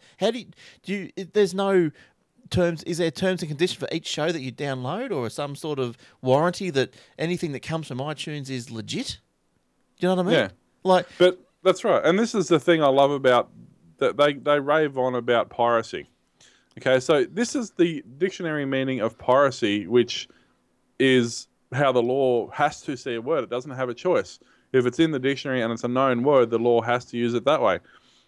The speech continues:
Speaker 2: So piracy is a person who attacks or, attacks or robs a ship at sea.
Speaker 1: Aye.
Speaker 2: Okay, probably not really doing that. <laughs> Uh, let's try this one. To rob or plunder a ship.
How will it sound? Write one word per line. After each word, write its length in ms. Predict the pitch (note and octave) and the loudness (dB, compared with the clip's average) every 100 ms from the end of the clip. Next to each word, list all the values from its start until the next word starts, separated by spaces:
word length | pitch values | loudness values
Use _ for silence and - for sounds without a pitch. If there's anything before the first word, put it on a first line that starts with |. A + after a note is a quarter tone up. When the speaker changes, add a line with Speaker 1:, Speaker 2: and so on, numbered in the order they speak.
| - | -10
Speaker 2:
So 280 | - C#3+ C3 | 2 2 4
piracy 500 | F3+ F#3+ E3+ A2 E2 _ | 2 2 0 -4 -8 _
is 120 | A#2 A#2 | -8 -6
a 60 | |
person 380 | B2 F3+ F#3+ F#3+ | 0 0 0 -2
who 120 | D#3 | -4
attacks 420 | C#3 D3 D3 - | -4 -2 -2 -4
or, 180 | B2 A2+ - - | -8 -8 -10 -8
attacks 440 | A#2 - D3+ E3+ B2 | -8 -4 -4 -4 -6
or 120 | A2+ | -4
robs 300 | A#2+ A#2+ A#2 | -2 -2 -4
a 40 | |
ship 280 | G#2 - A#2 | -8 -6 -6
at 80 | - | -6
sea. 320 | - G#2 - _ _ - | 0 0 0 _ _ -14
Speaker 1:
Aye. 640 | - - C3 A2 G#2 G#2+ - _ _ - | -12 -10 -12 -12 -16 -18 -20 _ _ -14
Speaker 2:
Okay, 280 | G#2+ G#2+ A2 | -6 0 0
probably 260 | A#2+ B2+ A#2+ | 2 0 0
not 140 | A2+ | -4
really 220 | E2 A2 G#2+ | -2 -2 0
doing 220 | A2 G2+ | 0 0
that. 220 | G#2 C#3 _ - - | -2 -2 _ -18 -18
<laughs> 300 | - - - | -18 -10 -2
Uh, 400 | B2 B2+ B2+ B2+ | 2 2 2 2
let's 140 | C#3+ - | 0 2
try 140 | C3+ | 0
this 140 | D3 D3 | 0 -2
one. 140 | G#2 - _ - | -6 -8 _ -2
To 160 | D#3 | 0
rob 300 | C3 D#3 G3 | 2 4 4
or 120 | F3 A#2+ | 2 0
plunder 440 | - D#3+ F3 A#2+ | 2 0 0 -2
a 60 | G2+ | 0
ship. 320 | - F3+ | 2 2